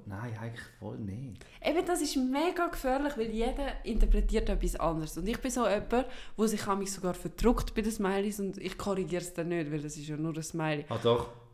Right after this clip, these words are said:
Speaker 1: das wird immer korrigiert, wenn man sich verdruckt.
Speaker 2: Nein, da gibt's
Speaker 1: Mal.
Speaker 2: halt irgendwie, weiss auch nicht, hinter etwas Lustiges ist dann halt plötzlich ein Trän-, ein Tränensmiley. Das ist mir doch egal.
Speaker 1: Ja, aber dann schickt man schnell ein anderes Smiley
Speaker 2: Nein,
Speaker 1: hinterher.
Speaker 2: wieso?
Speaker 1: Mal. Es ist wie ein Tippfehler im WhatsApp.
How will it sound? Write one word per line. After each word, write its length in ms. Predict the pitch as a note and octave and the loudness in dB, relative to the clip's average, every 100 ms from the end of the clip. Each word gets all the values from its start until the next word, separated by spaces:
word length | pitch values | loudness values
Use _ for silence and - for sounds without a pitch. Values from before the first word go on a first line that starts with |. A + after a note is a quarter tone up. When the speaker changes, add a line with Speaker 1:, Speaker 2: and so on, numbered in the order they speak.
| - | -18
Speaker 1:
das 180 | - - | -14 -8
wird 120 | G#2 - - | -8 -8 2
immer 320 | C#3+ D3 D3+ | 6 8 8
korrigiert, 560 | D3+ D3 C#3 B2+ A2+ G2 | 4 2 2 2 0 0
wenn 100 | G#2 | -2
man 80 | G#2 | -4
sich 140 | G2+ | -6
verdruckt. 460 | - F#2+ F2 E2 - - | -8 -8 -6 -10 -14 -6
Speaker 2:
Nein, 460 | A3 C4+ C4+ A#3 F#3+ | 2 6 8 6 4
da 60 | |
gibt's 240 | G3 A3+ A3+ | 2 2 4
Speaker 1:
Mal. 60 | |
Speaker 2:
halt 260 | G#3+ G#3 F#3+ | 6 4 4
irgendwie, 480 | G3+ G3+ F3+ G3 F#3 F3 D3+ | -2 -2 -4 0 0 0 -4
weiss 180 | D#3+ F3+ | -6 -4
auch 80 | F#3+ | 0
nicht, 220 | E3 D3 - - - - - | 0 -2 -8 -16 -18 -20 -8
hinter 180 | F#3+ F#3 | -4 2
etwas 300 | G3+ G3 F#3 | 2 2 -4
Lustiges 600 | G3 G#3+ A#3 - G#3+ - | 2 2 2 -2 -2 0
ist 200 | G3 - | -2 -2
dann 100 | F#3 F#3 | -2 -2
halt 160 | F3 | -2
plötzlich 300 | F3+ F3 F3 | -4 -4 -6
ein 120 | E3+ D#3+ | -10 -8
Trän-, 440 | D#3+ E3 F3 F3+ - | -4 -2 -2 -4 -6
ein 100 | F3 - | -8 -4
Tränensmiley. 640 | E3 F#3 F#3+ F#3+ E3 E3 D#3+ | -2 0 -2 -2 -2 0 -2
Das 140 | D#3+ | -4
ist 200 | D#3 - | -8 -8
mir 100 | A3 | -8
doch 240 | A3 A#3+ | -6 -8
egal. 420 | B3 B3 B3 A3 A2+ | -8 -6 -2 0 4
Speaker 1:
Ja, 80 | B2+ | 6
aber 140 | B2 | 6
dann 100 | B2+ | 4
schickt 320 | B2+ C3 B2 A#2+ | 2 0 -2 -4
man 80 | |
schnell 180 | A2+ A2 | -2 -2
ein 60 | G#2 | -2
anderes 300 | G#2+ G#2 G2+ | -4 -4 -6
Smiley 220 | G#2 G2+ | 0 4
Speaker 2:
Nein, 300 | A3 C#4 F4+ D#4+ | 6 6 6 6
Speaker 1:
hinterher. 200 | G#3 F3+ | 6 2
Speaker 2:
wieso? 280 | F#3+ G#3+ A3+ | 2 6 6
Speaker 1:
Mal. 260 | E3+ - - - - _ - | 6 0 -10 -18 -20 _ -6
Es 120 | B2 | -4
ist 180 | C3 C3 | -2 2
wie 120 | C3+ | 6
ein 120 | D#3 | 6
Tippfehler 600 | D#3 C#3+ D3+ G#2+ G2 F#2+ | 4 0 0 0 0 0
im 140 | F#2+ F#2+ | -2 -4
WhatsApp. 420 | G2 - F2 | -6 -6 -10